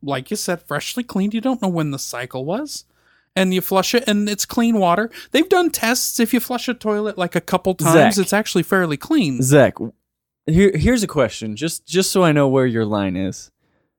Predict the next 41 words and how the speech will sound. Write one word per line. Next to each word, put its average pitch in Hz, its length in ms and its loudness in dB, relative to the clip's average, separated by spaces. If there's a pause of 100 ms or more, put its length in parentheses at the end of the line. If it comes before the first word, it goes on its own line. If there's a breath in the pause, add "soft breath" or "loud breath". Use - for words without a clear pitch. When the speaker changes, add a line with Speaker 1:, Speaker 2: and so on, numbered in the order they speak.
(380)
Speaker 2:
What 151 320 2
would 196 180 0
you 180 140 0
do 143 580 4 (140)
with 123 300 0
toilet 110 260 0
water? 98 320 -2
Where's 160 340 4
your 165 140 4
line 127 400 4
with 113 200 -2
toilet 110 300 0
water? 95 240 -4 (260)
If - 100 -6
you 233 380 6
come 208 220 4
Speaker 1:
If 190 140 4
Speaker 2:
into 170 160 2
Speaker 1:
I 220 100 6
Speaker 2:
your 185 180 8
Speaker 1:
was 226 120 6
Speaker 2:
toilet 185 320 8
right 147 100 6
Speaker 1:
starving 170 280 6
Speaker 2:
there 120 280 2 (440)
and 135 100 -2
it 143 60 4
was 175 160 0
clean, 131 480 0 (240)
Speaker 1:
Yeah. 135 200 -10 (920)
Speaker 2:
would 120 140 -4
you 113 80 -6
brush 117 200 0
your - 60 -20
teeth 160 220 0
with 196 140 0
it? - 60 -10
Would 131 180 2
you 113 60 -4
drink 170 280 4
it? 202 200 0